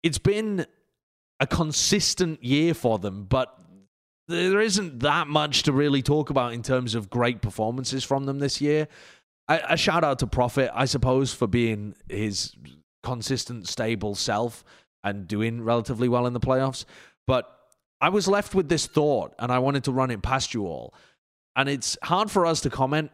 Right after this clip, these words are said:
I feel, because we're not Korean fans. But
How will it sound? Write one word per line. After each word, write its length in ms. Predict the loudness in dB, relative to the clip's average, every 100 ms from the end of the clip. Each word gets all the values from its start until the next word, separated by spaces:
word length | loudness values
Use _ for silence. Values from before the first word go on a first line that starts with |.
| _
I 100 | -6
feel, 340 | -4 0 0 0
because 380 | 0 0 0
we're 200 | 2 2
not 260 | 2 -2 -2
Korean 480 | -2 0 0 0 -4
fans. 580 | -2 0 -2 -4 -6 -10 -16 -20 _ -2
But 240 | -2 -2